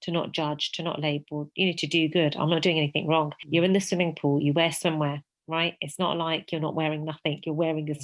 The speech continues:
Speaker 1: swimwear. And I wanna break that taboo of how you look and what you wear, because it's swimwear, right? So, and my mum was like, "Yeah," she goes, "You're probably right, actually." She goes, "Because a lot of," she goes, "But it's good because you're putting out there who you are, and you're gonna attract the person who is gonna accept you for you." And that's the thing. For so long,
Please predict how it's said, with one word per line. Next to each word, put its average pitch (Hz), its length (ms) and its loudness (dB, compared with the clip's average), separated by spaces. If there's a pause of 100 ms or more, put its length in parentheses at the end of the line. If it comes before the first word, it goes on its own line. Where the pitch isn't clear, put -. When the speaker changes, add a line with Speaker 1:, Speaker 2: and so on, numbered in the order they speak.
Speaker 1:
swimwear. 143 320 -4 (460)
And 165 120 2
I 156 60 4
wanna 156 200 2
break 156 280 2
that - 180 -4
taboo 147 360 2
of 139 180 0
how 156 180 0
you 151 200 0
look 147 240 4 (120)
and 156 120 2
what 151 120 4
you 143 120 0
wear, 143 280 2 (140)
because 147 200 -2
it's - 160 -4
swimwear, 151 380 -2
right? 175 280 0
So, 160 260 2 (220)
and 165 140 -2
my 170 80 -2
mum 180 180 0
was 175 120 -4
like, 165 160 -2
"Yeah," 190 240 2
she - 120 -6
goes, 175 140 -2
"You're 196 60 -6
probably 165 280 -2
right, 165 240 -2
actually." 143 300 -4
She 143 80 -6
goes, 151 120 -6
"Because 156 300 -6
a 156 60 0
lot 160 180 -2
of," 160 120 -6
she 175 100 -6
goes, 160 120 -4
"But 160 120 2
it's 143 120 -4
good 180 260 0
because 160 280 -4 (140)
you're 190 220 4
putting 180 360 -2
out 147 200 -4
there 147 260 -2
who 165 60 -2
you 151 400 0
are, 147 240 -4 (400)
and 156 120 0
you're 165 100 4
gonna 156 200 0
attract - 440 -4
the 160 60 -4
person 151 480 -2 (120)
who 160 140 0
is - 140 -4
gonna 156 180 -4
accept - 480 -8
you 151 100 -8
for 160 60 -6
you." 165 260 2
And 165 200 -2
that's - 280 -2
the 170 100 -4
thing. 170 340 -4
For 175 80 -6
so 202 260 2
long, 170 520 0